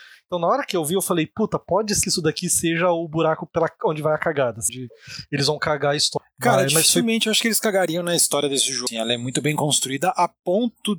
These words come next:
Speaker 2: de não, meio que não quebrar ela, assim,
Speaker 1: Aham.
Speaker 2: sabe? Tu tem que fazer
Speaker 1: Não, não,
Speaker 2: muita
Speaker 1: é que eu digo
Speaker 2: cagada
Speaker 1: o
Speaker 2: pra
Speaker 1: seguinte,
Speaker 2: quebrar
Speaker 1: é no
Speaker 2: aquilo ali.
Speaker 1: momento que eu tava jogando. Olha, na verdade, isso é no geral.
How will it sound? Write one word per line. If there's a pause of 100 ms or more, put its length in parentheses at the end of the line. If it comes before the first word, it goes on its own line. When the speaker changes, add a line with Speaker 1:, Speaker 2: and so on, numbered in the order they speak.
(140)
Speaker 2:
de
não, (220)
meio
que
não
quebrar
ela,
assim,
Speaker 1:
Aham.
Speaker 2:
sabe?
Tu
tem
que
fazer
Speaker 1:
Não,
não,
Speaker 2:
muita
Speaker 1:
é
que
eu
digo
Speaker 2:
cagada
Speaker 1:
o
Speaker 2:
pra
Speaker 1:
seguinte,
Speaker 2:
quebrar
Speaker 1:
é
no
Speaker 2:
aquilo
ali.
Speaker 1:
momento
que
eu
tava
jogando. (140)
Olha, (100)
na
verdade,
isso
é
no
geral.